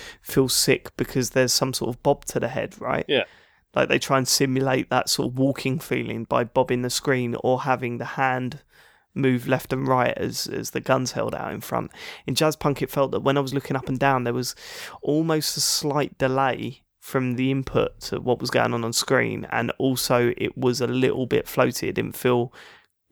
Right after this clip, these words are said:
Speaker 1: um, consistent with what I was doing. Uh,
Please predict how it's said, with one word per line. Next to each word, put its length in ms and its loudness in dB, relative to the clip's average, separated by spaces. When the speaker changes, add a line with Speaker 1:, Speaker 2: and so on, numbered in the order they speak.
Speaker 1:
um, 480 0
consistent 520 -2
with 140 -8
what 140 2
I 80 2
was 160 -6
doing. 440 2
Uh, 360 0